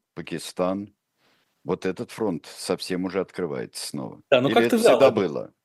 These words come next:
Speaker 2: Это, это, э, эти, нет, замороженные какие-то конфликты были всегда. Ну, собственно,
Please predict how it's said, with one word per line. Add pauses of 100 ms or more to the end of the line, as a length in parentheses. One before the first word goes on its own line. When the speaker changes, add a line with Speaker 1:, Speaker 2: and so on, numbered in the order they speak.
(240)
Speaker 2:
Это,
это,
э,
эти,
нет,
замороженные
какие-то
конфликты
были
всегда.
Ну,
собственно,